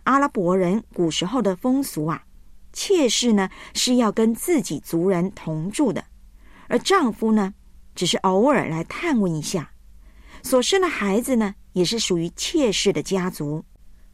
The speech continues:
正因为亚比米勒是基甸妾室生的儿子，所以呢他跟母亲的家族关系是比较密切的。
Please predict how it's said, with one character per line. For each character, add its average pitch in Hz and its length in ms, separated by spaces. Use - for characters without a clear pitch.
正 233 240
因 254 160
为 233 180
亚 208 160
比 233 160
米 247 200
勒 185 360
是 - 180
基 339 320
甸 294 280
妾 311 360
室 196 300
生 196 260
的 175 80
儿 151 220
子， 180 200
所 226 240
以 330 80
呢 220 140
他 - 160
跟 269 160
母 226 360
亲 302 280
的 254 80
家 214 240
族 170 180
关 247 260
系 208 160
是 - 140
比 147 100
较 175 160
密 180 200
切 180 260
的。 143 100